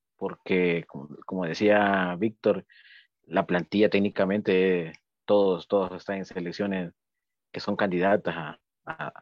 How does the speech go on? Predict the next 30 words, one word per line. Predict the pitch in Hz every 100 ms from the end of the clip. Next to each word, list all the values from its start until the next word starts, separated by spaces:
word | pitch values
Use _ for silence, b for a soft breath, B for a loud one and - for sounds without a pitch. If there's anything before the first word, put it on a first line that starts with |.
| _ -
a | -
brillar | 190 - 107 131 123
o | 98
a |
hacer | 90 101 107
revelaciones | 101 95 82 98 101 87
dentro | 87 - 82
del |
Mundial. | 82 87 120 113 - _ _ _ _ _
Y | 127 127
eso | 151
sí, | 135 131
sí | 127
es | 123
de | 123
considerar | 123 113 123 120 123
mucho, | 127 127 147 143 _ _ _ _ _ _ _ _
porque | 113 107
estaríamos | - 104 107 107
viendo | 110 110 107
que | - 101 95 95 -
jugadores, | 101 98 104 101 92 - _ _ -
los | 101
franceses, | 95 92 117 110 98
Camavinga | 98 95 87 101 92 95
y | 90
Tchouaméni, | - 90 90 101 101
van | 95
a, | 95 90 82 - _ _ _ _ _
a, | -